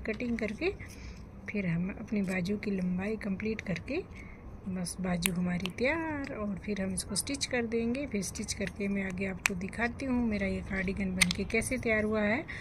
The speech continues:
और आगे मैं बताऊँगी इसका गला है जो हम कैसे बना रहे हैं। गोल गले के लिए घर उठाऊँगी तो मैं आगे आपको बताती हूँ।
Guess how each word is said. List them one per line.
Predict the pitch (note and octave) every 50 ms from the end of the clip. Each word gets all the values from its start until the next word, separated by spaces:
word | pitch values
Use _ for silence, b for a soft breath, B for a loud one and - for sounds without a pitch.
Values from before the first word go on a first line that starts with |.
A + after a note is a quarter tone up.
| B B B B B B B -
और | F#3+ F#3 F#3 F#3 F#3+
आगे | F#3 - G3 F#3+ G3+ G#3+
मैं | G3+ G3+ G3+ F#3
बताऊँगी | F#3 F3 F#3+ F#3 F3+ F3+ F3+ F#3
इसका | E3+ - - G3
गला | F#3 G3+ G#3 G#3 G#3 G3+
है | F#3 F#3
जो | F3 F#3+ F#3+
हम | F#3+ G#3 G3
कैसे | - G3 E3+ - - G3+
बना | F#3 F#3+ F3+ F3 F3+
रहे | F3 F#3 F3+
हैं। | F#3 F#3
गोल | G3+ A3 A#3 A#3+ A#3
गले | A3+ A#3 A3 A3 A3
के | G#3 A3 G#3+
लिए | G#3 G#3 G3+
घर | F#3+ F#3 F#3+ G3+
उठाऊँगी | F#3+ F#3 F#3 F#3 F#3 F#3 G3+ B3+ D4
तो | C#4+ - F#3+
मैं | F#3+ G3 G3
आगे | G3 F3+ G3+ G3
आपको | G3 G3 - - - C4
बताती | B3 A#3+ A#3+ A#3+ A#3 A3+ - - B3+
हूँ। | A#3+ A#3+ A3+ A3 A3 A3